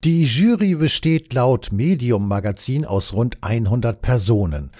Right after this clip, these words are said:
fast alle aus dem Dunstkreis der großen Medien, darunter Leiter journalistischer Ausbildungsstätten, professionelle Medienbeobachter und Journalisten.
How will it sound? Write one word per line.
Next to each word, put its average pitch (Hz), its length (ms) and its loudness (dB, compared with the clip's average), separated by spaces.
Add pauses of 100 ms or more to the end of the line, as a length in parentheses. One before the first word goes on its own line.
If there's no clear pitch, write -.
(140)
fast - 480 -4
alle 123 260 0
aus 92 220 -4
dem 85 200 -4
Dunstkreis 104 800 -2
der 123 200 -2
großen 95 500 -4
Medien, 101 560 -2 (240)
darunter 98 420 0
Leiter 104 460 0
journalistischer 87 920 -4
Ausbildungsstätten, 104 1200 -2
professionelle 90 800 -4
Medienbeobachter 101 1200 -4
und 175 300 0
Journalisten. 95 880 -4